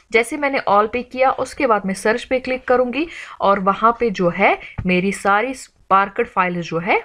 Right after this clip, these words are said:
वो ओपन हो जाएंगी। देखिए जो मैंने अभी rotation of government employees पार्क की थी वो भी मुझे यहाँ पे मिल गई, ठीक है। उसके बाद अब अगर मुझे कोई फाइल जो है इस पार्कड से अनपार्क करनी है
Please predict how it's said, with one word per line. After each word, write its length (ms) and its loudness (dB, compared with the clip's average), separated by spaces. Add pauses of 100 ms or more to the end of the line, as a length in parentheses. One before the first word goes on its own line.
वो 240 -2
ओपन 240 -6
हो 140 -4
जाएंगी। 380 -4
देखिए 360 -2
जो 120 0
मैंने 220 -2
अभी 300 0
rotation 460 0
of 80 0
government 400 0
employees 420 -2
पार्क 360 -2
की 80 -8
थी 220 0 (440)
वो 160 4
भी 120 0
मुझे 220 0
यहाँ 320 -4
पे 120 4 (320)
मिल 220 4
गई, 280 -8
ठीक 220 2
है। 260 -4 (760)
उसके 280 0
बाद 260 4 (360)
अब 160 2
अगर 220 2
मुझे 240 2
कोई 280 0
फाइल 340 0
जो 120 -2
है 360 0
इस 120 -12
पार्कड 420 0
से 160 -2
अनपार्क 720 -2
करनी 320 -2
है 200 -2